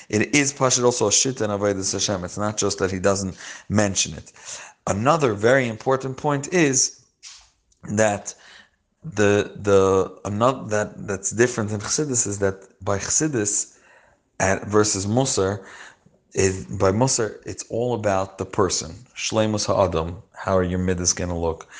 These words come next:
How are you gonna be complete? How are you gonna be closer to the Eibishter? It's really, really circled around the person, his midas. He's the focal point. Um, by Chassidus, it's a very different approach. The Chassidus takes the approach, the focal point is the Eibishter.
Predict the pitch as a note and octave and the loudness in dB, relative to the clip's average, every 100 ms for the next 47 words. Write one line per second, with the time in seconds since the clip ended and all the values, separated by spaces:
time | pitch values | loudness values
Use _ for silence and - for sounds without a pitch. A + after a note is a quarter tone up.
0 | - - - F#2 F2+ F#2 F2+ F2 F2+ - | -20 -6 0 2 2 2 0 0 -2 -2
1 | F2+ - F#2 E2+ - - - G2 F#2+ G2 | -4 -2 -2 -2 -6 -8 0 2 2 2
2 | G2 F#2 F#2 F2+ F#2+ F2+ - F2 E2+ E2+ | 0 2 0 0 2 2 0 -4 0 0
3 | F#2 F2 - F2 - - - - - F#2 | 0 0 0 0 -2 -12 -14 -12 -6 -4
4 | - G2 B2+ D#3 C3 A2+ A2+ G#2+ A2+ A2 | -4 -2 0 0 -2 -2 -4 -2 0 0
5 | G#2+ F#2 F#2 F#2 F#2 F2+ F2+ - - _ | 0 -2 0 0 0 0 -6 -12 -20 _
6 | - - B2 G#2+ - F#2+ F#2 E2+ - F#2 | -4 -2 2 2 2 -4 -8 -10 -8 -4
7 | G2+ G2+ F#2 - B2 G#2+ F#2+ - G2+ F#2+ | -2 -2 -4 -2 0 0 -2 2 2 2
8 | F2 - E2+ - - - - - - - | -2 -2 -4 -4 -10 -16 -14 -14 -16 -18
9 | - F#2 F2+ F2 E2+ - _ - F#2+ G2 | -4 0 2 0 -4 -8 _ -16 -4 2
10 | G2+ F2+ F#2 - - - - - F3+ B2+ | 4 4 0 -6 -14 -4 0 0 0 -2
11 | G#2+ - - - _ _ _ - - G2 | -2 -2 -2 -6 _ _ _ -12 -6 2
12 | G2+ G2+ G2+ G2+ D#2+ - A2+ C#3 - - | 2 4 0 0 -6 2 4 4 0 -8
13 | - - - _ - - - A#2+ A#2 A#2+ | -12 -20 -20 _ -12 -2 0 0 0 0
14 | A2 - G2+ - G#2 G2+ - F#2 A#2+ B2+ | 0 0 -2 -2 -2 -2 -4 0 2 2
15 | A2 - G#2 G2 F#2+ F2+ F2+ D#2+ D2 - | 0 0 -2 -2 -2 -2 -2 -2 -4 -4
16 | - | -8